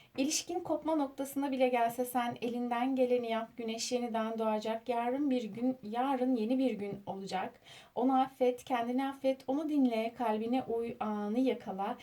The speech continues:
Gerekiyorsa değişim al, çaba ile onu tekrar sevgiye çağır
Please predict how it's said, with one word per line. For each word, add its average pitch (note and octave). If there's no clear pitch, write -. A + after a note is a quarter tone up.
Gerekiyorsa A3+
değişim A3
al, A3
çaba C#4
ile A3+
onu G3
tekrar B3
sevgiye A3+
çağır G3+